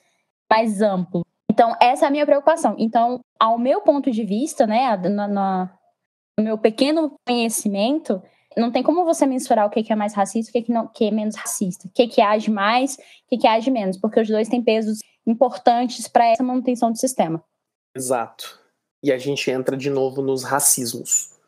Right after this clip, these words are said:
Speaker 2: Quando a gente olha pra estrutura policial hoje, o aparato policial, gente, é, eu ouvi isso uma vez,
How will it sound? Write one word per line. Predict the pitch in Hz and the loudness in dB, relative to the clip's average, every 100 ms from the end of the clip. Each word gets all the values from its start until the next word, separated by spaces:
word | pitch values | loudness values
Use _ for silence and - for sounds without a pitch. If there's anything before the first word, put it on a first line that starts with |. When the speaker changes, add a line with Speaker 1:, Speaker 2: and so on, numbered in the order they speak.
| _ | _
Speaker 2:
Quando | 196 | 0
a | 214 | 2
gente | 196 226 202 | 0 0 2
olha | 175 196 | 2 0
pra | 196 | 0
estrutura | 175 - 175 - 175 170 131 - _ - | -2 -2 -4 -4 -2 0 -2 -6 _ -8
policial | 139 139 - 135 123 123 117 _ | -2 0 2 2 2 0 -4 _
hoje, | 127 139 123 | 0 0 0
o | 120 | 0
aparato | 120 127 123 143 - | 2 2 2 0 -4
policial, | 143 135 - - 127 131 107 - | -8 -6 -4 0 0 0 -6 -4
gente, | 143 160 - 120 | -2 -2 -4 -6
é, | - 127 123 - | 0 0 0 0
eu | 139 | 0
ouvi | 151 131 151 202 196 | 0 -4 -4 -2 -2
isso | 190 - | -4 -2
uma | 185 170 | 0 -2
vez, | 127 131 135 170 - - | 0 0 0 -6 -10 -14